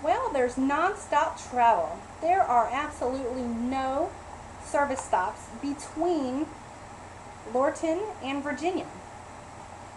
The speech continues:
You get to bring your car with you. Vehicles are loaded aboard two or three level auto carrier cars,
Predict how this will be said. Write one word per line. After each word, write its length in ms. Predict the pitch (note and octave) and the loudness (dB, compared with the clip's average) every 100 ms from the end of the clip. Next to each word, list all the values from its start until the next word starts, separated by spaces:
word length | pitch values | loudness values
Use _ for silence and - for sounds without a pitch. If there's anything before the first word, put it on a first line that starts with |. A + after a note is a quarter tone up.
| - - - - - - - - - - - - - - - - - - - - - | -16 -16 -16 -16 -16 -16 -16 -16 -16 -16 -16 -16 -14 -16 -16 -16 -14 -14 -14 -10 -6
You 100 | C#4+ | -2
get 160 | F#4 F#4 | -2 0
to 40 | |
bring 240 | D4+ F4 | 4 4
your 120 | F#4 C#4+ | 4 0
car 360 | - E4+ D#4+ | 6 8 8
with 180 | C#4 D4+ - | 6 -4 -6
you. 140 | G3+ D#3 - - - - - | -8 -8 -10 -16 -16 -16 -8
Vehicles 500 | C#4+ D#4+ F4+ F4 E4+ | -4 0 4 8 8
are 180 | D4+ A#3+ | 10 8
loaded 460 | A#3+ B3 B3 C#4 - | 8 6 6 2 2
aboard 520 | B3 A#3+ A3 A3+ C4 - - | 2 4 6 4 2 -6 -10
two 380 | - D#4+ F4+ F4+ - | -2 2 2 2 2
or 220 | B3 A#3 | 4 4
three 380 | A#3 C4+ D#4+ F4 | 0 -4 -2 0
level 440 | C#4+ C4+ C#4+ C4 | 6 6 6 4
auto 280 | A#3+ C#4+ F#3+ | 6 6 6
carrier 440 | E3+ - - D4+ G#3+ | 4 2 4 4 0
cars, 380 | - F#3+ F3+ | 2 2 2